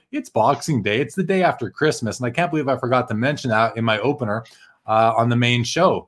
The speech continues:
earlier tonight. So I do wanna wish everybody who's listening in the future, watching in the future,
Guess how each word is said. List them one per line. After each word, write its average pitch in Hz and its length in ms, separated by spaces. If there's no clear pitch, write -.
earlier 101 320
tonight. 127 420
So 104 200
I 113 40
do 156 120
wanna 151 200
wish 110 420
everybody 139 420
who's 104 240
listening 139 480
in 104 100
the 92 80
future, 175 400
watching 123 380
in 127 80
the 113 80
future, 123 420